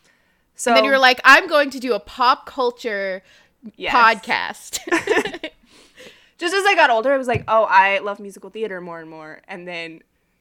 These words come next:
Speaker 1: Jade loves musical theater, and so we just went for it and just do this podcast where we talk about whatever we want, and Star Kid's one of those things.
Speaker 2: Has Jade seen it before?
Speaker 1: I don't think so.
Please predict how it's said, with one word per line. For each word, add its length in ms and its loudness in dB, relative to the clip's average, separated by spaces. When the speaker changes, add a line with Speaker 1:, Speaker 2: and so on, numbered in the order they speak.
Speaker 1:
Jade 300 -2
loves 160 -2
musical 300 -12
theater, 320 -2
and 100 -4
so 100 -12
we 120 -8
just 160 -12
went 240 -10
for 240 -8
it 200 -6
and 280 -12
just 280 -20
do 120 -16
this 120 -16
podcast 400 -4
where 100 -12
we 60 -14
talk 160 -10
about 140 -8
whatever 220 -10
we 60 -8
want, 380 -2
and 480 -10
Star 220 -2
Kid's 160 -12
one 120 -2
of 80 -4
those 200 -8
things. 500 -18
Speaker 2:
Has 220 -2
Jade 240 -8
seen 140 -12
it 80 -14
before? 220 -14
Speaker 1:
I 80 -4
don't 200 -8
think 220 -12
so. 360 -16